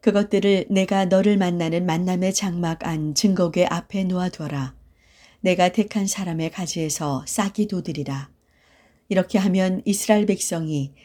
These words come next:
다시는 너희를 향하여 불평하지 아니하리라. 모세가 이스라엘 백성에게 말을 전하자 각 가문별로 대표들이 나뭇가지를 하나씩 가져왔다. 이렇게 가져온 열두 가지 중에는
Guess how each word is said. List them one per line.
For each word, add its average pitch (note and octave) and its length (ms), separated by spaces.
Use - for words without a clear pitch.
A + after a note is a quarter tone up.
다시는 F3 420
너희를 D#3 400
향하여 D3+ 600
불평하지 G3 680
아니하리라. D3+ 720
모세가 G#3+ 500
이스라엘 G#3 400
백성에게 D#3 680
말을 D3+ 340
전하자 D3+ 560
각 E3+ 200
가문별로 D3+ 880
대표들이 E3 720
나뭇가지를 F3+ 680
하나씩 F#3+ 440
가져왔다. D3 680
이렇게 G#3+ 360
가져온 F#3 520
열두 F#3+ 400
가지 E3+ 300
중에는 D3+ 520